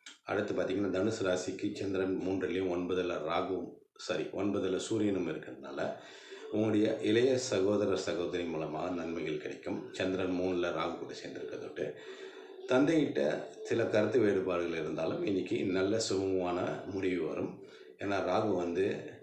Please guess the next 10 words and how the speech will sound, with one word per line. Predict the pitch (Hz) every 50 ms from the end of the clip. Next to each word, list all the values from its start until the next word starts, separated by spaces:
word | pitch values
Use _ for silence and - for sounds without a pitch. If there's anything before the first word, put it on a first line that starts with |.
| - - - - - - - - - - - - -
மூணுல | 98 110 127 135 127 107 92 92
இருந்து | 87 82 85 82 80 87 92 104 - - - - - - - - - - - - - - -
கேது | - 131 135 127 123
கூட | - - - 82 85 85
ஒன்பதில் | 78 87 92 95 101 95 95 85 78 78
தொடர்பு | 85 85 90 92 90 90
கொள்றதுனாலையும், | - 78 76 76 69 67 67 - 71 71 73 73 78 - 107 - - - - - - - - - - - - - - - - -
சூரியன் | - - - 131 147 151 147 123 - 85
அங்க | 80 78 76
இருக்கிறதுனாலையும் | - - - - 76 76 73 73 73 73 78 92 113 123